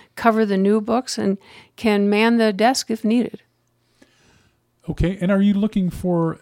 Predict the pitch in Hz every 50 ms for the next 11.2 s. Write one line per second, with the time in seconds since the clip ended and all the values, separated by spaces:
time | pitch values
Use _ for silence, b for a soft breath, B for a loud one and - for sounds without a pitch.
0 | - - - 131 127 156 156 - - 160 156 156 151 147 143 135 131 123 120 120
1 | - _ _ - 247 233 175 - - - 170 180 185 180 180 180 175 165 - -
2 | 147 135 135 131 139 135 131 120 123 139 110 80 80 - - - B B B B
3 | B B B 220 214 220 220 233 247 254 262 247 - 247 240 - 240 240 233 -
4 | - 226 214 208 202 202 202 202 196 196 196 202 202 208 214 254 277 302 - -
5 | - b b b b b b 220 214 196 190 196 190 185 185 185 180 180 180 185
6 | 185 180 190 185 - 214 196 - 175 175 165 - 190 - - 208 185 190 - -
7 | 190 190 185 196 190 180 175 175 180 170 170 160 160 - - - _ _ _ _
8 | - - 160 180 202 240 240 233 208 196 190 185 190 180 180 170 170 - - 202
9 | 196 240 302 359 _ B B B B B B B B _ _ - - 220 202 202
10 | 196 196 196 196 202 208 196 190 190 208 202 - 214 196 185 - - 190 185 185
11 | 180 175 -